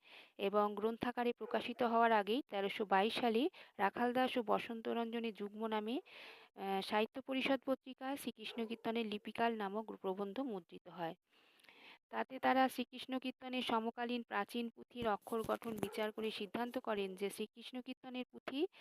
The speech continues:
পনেরোশো শতাব্দীর শেষে বা তার নিকটবর্তী সময় অনুলিখিত হয়ে থাকবে। বাংলা ভাষায় রচিত প্রাপ্ত পুঁথির মধ্যে ইহাই ছিল প্রাচীনতম।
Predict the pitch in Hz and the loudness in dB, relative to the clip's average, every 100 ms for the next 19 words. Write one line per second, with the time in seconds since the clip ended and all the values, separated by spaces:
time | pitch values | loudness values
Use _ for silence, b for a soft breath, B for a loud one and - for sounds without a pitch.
0 | B B - 226 247 262 254 269 269 240 | B B -6 -2 0 0 0 -2 -4 -6
1 | 262 - 233 - 247 294 226 202 220 208 | -4 -2 -2 0 -2 0 0 -2 -6 -8
2 | 208 220 208 220 - 220 214 208 262 254 | -6 -6 -4 -6 -6 -6 -2 0 0 0
3 | 190 190 - - 262 214 170 165 156 170 | -2 -4 -6 -6 -2 -2 -2 -6 -8 -10
4 | 165 _ _ B B B B B 202 220 | -12 _ _ B B B B B -2 0
5 | 247 269 285 302 294 262 277 277 277 - | 2 4 4 4 4 4 0 -10 -10 -4
6 | 226 - 262 - - 262 254 262 233 302 | -4 -2 -4 -4 -2 0 2 0 2 2
7 | 320 214 220 - 233 285 - 190 180 196 | 4 4 4 2 2 2 2 -4 -4 -4
8 | 196 175 175 | -6 -6 -10